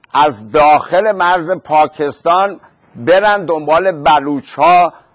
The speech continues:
و بلوچ‌ها رو قلقم کنن، همینجور که می‌دونین همیشه طرح جمهوری اسلامی بوده.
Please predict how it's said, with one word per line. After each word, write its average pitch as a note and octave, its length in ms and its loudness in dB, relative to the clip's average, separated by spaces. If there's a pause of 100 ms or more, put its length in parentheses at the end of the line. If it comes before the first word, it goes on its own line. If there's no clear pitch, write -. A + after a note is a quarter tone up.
(140)
و D3 140 0
بلوچ‌ها D3 640 0
رو F3+ 100 0
قلقم D#3 580 -2
کنن، F3 340 -6
همینجور E3 380 -6
که - 160 -6
می‌دونین D#3+ 480 -6
همیشه C3+ 640 -4 (360)
طرح D3+ 360 0
جمهوری C#3+ 540 -2
اسلامی C3+ 600 -2
بوده. B2 340 -8